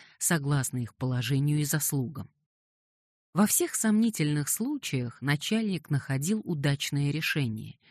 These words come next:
и ему подчинялись беспрекословно. Чёрный рыцарь немало удивлялся тому, как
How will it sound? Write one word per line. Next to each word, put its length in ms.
и 100
ему 320
подчинялись 960
беспрекословно. 1300
Чёрный 520
рыцарь 420
немало 480
удивлялся 800
тому, 440
как 300